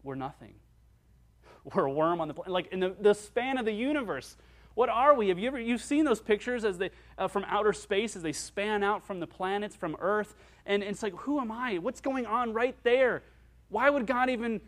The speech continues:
even consider me?" But the Bible says that he actually fills his mind with us.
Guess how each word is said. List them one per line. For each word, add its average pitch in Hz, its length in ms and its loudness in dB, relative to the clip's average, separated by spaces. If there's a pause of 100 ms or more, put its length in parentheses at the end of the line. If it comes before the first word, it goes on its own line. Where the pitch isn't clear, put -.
(100)
even 247 240 0
consider 269 680 2
me?" 190 160 0
But 196 140 0
the 220 60 2
Bible 262 300 -2
says 247 280 2
that 226 80 2
he 220 120 0
actually 247 240 -2
fills 254 440 2
his 202 160 -2
mind 226 480 0
with 160 180 -4
us. 127 340 -4